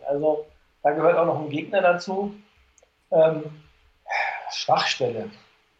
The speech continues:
Also ich glaube, so ein bisschen die Diskussion um die zweite Cornerback-Position, ich glaube, die hat sich nach dem Spiel gegen die Vikings erstmal erledigt.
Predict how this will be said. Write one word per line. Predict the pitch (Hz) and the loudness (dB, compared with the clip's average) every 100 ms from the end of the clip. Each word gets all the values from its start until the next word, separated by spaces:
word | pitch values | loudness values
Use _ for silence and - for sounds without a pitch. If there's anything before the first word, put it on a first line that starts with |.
| _ _ _ _ _ - | _ _ _ _ _ 0
Also | 156 165 160 156 147 131 _ _ _ _ _ _ _ _ _ _ _ _ _ | 4 6 4 0 -12 -20 _ _ _ _ _ _ _ _ _ _ _ _ _
ich | 147 - | -18 0
glaube, | 160 185 175 | 2 4 0
so | |
ein | 175 | -4
bisschen | 185 180 202 | -6 -8 -8
die | 175 | -12
Diskussion | 170 175 - 156 156 175 196 | -8 -8 -6 -8 -2 -2 0
um | 156 170 165 165 - | -2 -2 -2 -6 -12
die | 165 | -14
zweite | - 151 - | 2 2 2
Cornerback-Position, | - 156 190 180 175 - 175 175 - 170 180 180 - | 0 2 4 4 0 -4 -8 -8 -4 -2 -2 -2 -6
ich | |
glaube, | - 160 160 | 2 2 2
die | 175 175 175 175 | -4 -2 -2 -2
hat | - - | -2 -2
sich | 175 170 | -4 2
nach | 160 160 | 2 2
dem | 165 | -4
Spiel | - 170 | -12 -10
gegen | 170 170 160 | -8 -6 -2
die | |
Vikings | 139 156 160 175 - | 2 2 0 -8 -4
erstmal | - 156 170 | -4 0 2
erledigt. | 143 143 180 208 | 2 2 -4 -8